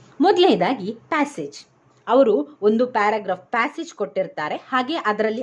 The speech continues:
ಐದು ಪ್ರಶ್ನೆಗಳನ್ನು ಕೊಟ್ಟಿರ್ತಾರೆ. ಪ್ರತಿಯೊಂದು ಪ್ರಶ್ನೆಗೆ ಅವರು ಎರಡೆರಡು ಅಂಕಗಳನ್ನು ಕೊಟ್ಟಿರ್ತಾರೆ. ಒಟ್ಟು ನಿಮಗೆ ಪ್ಯಾಸೇಜಿನಲ್ಲಿ ಹತ್ತು ಮಾರ್ಕನ್ನು ಖಂಡಿತವಾಗಿಯೂ ತೆಗೆದುಕೊಳ್ಬೋದು. ಹತ್ತು ಮಾರ್ಕ್ ಖಂಡಿತವಾಗಿ ಸುಲಭವಾಗಿ ಪಡಿಬೋದು. ಹೇಗೆ ಅಂತ ನಾನು ಈಗ ಹೇಳ್ತೇನೆ.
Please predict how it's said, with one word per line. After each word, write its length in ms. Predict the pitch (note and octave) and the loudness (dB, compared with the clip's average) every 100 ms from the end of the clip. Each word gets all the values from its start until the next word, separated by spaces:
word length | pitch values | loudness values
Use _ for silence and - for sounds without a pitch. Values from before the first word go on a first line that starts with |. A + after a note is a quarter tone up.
| - | 0
ಐದು 320 | A#3 D4+ D4 | 2 2 0
ಪ್ರಶ್ನೆಗಳನ್ನು 720 | - G#3 - G#3 E3 D#3+ G#3 | 0 -2 0 0 2 2 2
ಕೊಟ್ಟಿರ್ತಾರೆ. 580 | D4 - D#3+ - C#3 B2+ - - - - | 2 2 0 0 -4 -6 -10 -18 -18 -4
ಪ್ರತಿಯೊಂದು 640 | E3+ E3 C4 B3+ D#4 D#4 E4 | -2 2 4 6 6 6 6
ಪ್ರಶ್ನೆಗೆ 680 | A#3+ A#3+ B3+ A#3+ D3 E3+ - - | 2 0 -2 -2 -2 -4 -6 -6
ಅವರು 440 | G3 B3 F#3+ F#3+ - | 2 4 4 0 -2
ಎರಡೆರಡು 600 | G#3+ C#4+ D#4 E4 D#4+ D4+ | 0 2 2 0 0 -4
ಅಂಕಗಳನ್ನು 760 | G3 A3 A3+ F3+ D#3+ D3+ F#3+ | -2 -2 -2 -2 -2 -4 -4
ಕೊಟ್ಟಿರ್ತಾರೆ. 540 | C4 - D#3+ D3 C#3+ - | -4 -2 -4 -4 -2 2
ಒಟ್ಟು 280 | D#4+ E4+ | 2 4
ನಿಮಗೆ 280 | E4+ D4+ D4 | 6 8 8
ಪ್ಯಾಸೇಜಿನಲ್ಲಿ 800 | D4 A3 G#3+ B3 G3+ E3 F#3 C4 | 4 0 0 -2 -2 -2 -2 -2
ಹತ್ತು 340 | F#3+ F#3+ - C#4 | -2 -2 2 4
ಮಾರ್ಕನ್ನು 460 | G3+ D#3+ - G3+ | 4 2 2 0
ಖಂಡಿತವಾಗಿಯೂ 960 | B3+ E3 E3 B3 E4+ E4+ G3+ D#3 E3 D4 | 0 -2 4 6 6 4 2 2 0 -2
ತೆಗೆದುಕೊಳ್ಬೋದು. 640 | G3+ E3+ D3+ D3 C#3+ C#3 - - - - | -2 -2 -4 -2 0 -2 -4 -18 -20 -6
ಹತ್ತು 240 | F#3 F3 C4 | -6 0 2
ಮಾರ್ಕ್ 320 | A3 F#3 - A4 - - - | 2 2 0 0 -2 -12 0
ಖಂಡಿತವಾಗಿ 640 | G4+ G#4+ F#4+ A#3 G#3+ G3+ | 4 4 6 4 2 4
ಸುಲಭವಾಗಿ 540 | A4 C5 A4 D4+ A3+ | 4 6 4 2 0
ಪಡಿಬೋದು. 440 | C#4+ G#3 F3+ E3 E3 | -2 -4 -4 -6 -6
ಹೇಗೆ 580 | - E4 E4 A3 G3+ F#3 | -4 -2 0 4 4 2
ಅಂತ 200 | E3+ C4+ | 0 0
ನಾನು 280 | G#3+ E3 E3+ | 0 0 -2
ಈಗ 140 | C#3 | -2
ಹೇಳ್ತೇನೆ. 500 | G#3+ G3+ C#3 - C#3+ | 2 2 2 -2 -2